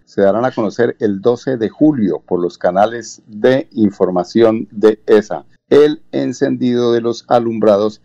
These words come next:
se definirá previamente en la alcaldía, teniendo en cuenta aspectos técnicos y logísticos del proceso de instalación. Muy bien por la esa, muy juiciosos, iniciando con este proceso.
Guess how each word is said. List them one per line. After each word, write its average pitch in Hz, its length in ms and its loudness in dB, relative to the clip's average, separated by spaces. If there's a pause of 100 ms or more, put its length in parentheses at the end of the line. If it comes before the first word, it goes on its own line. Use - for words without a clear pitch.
(100)
se - 160 -2
definirá 95 580 0 (120)
previamente 120 680 0
en 78 120 -6
la 85 100 -2
alcaldía, 90 640 0 (220)
teniendo 98 520 2
en 95 100 -2
cuenta 95 400 0
aspectos - 720 -4
técnicos 120 460 -2
y - 20 -6
logísticos 104 760 -2 (180)
del 110 240 2
proceso 92 680 -2
de 92 360 -4
instalación. - 960 -2 (100)
Muy 92 200 2
bien 107 340 4
por 104 260 2
la 98 220 2
esa, - 380 -8
muy 107 240 -2
juiciosos, - 920 0 (220)
iniciando 95 680 0
con 87 160 -2
este 90 220 -4
proceso. 92 640 0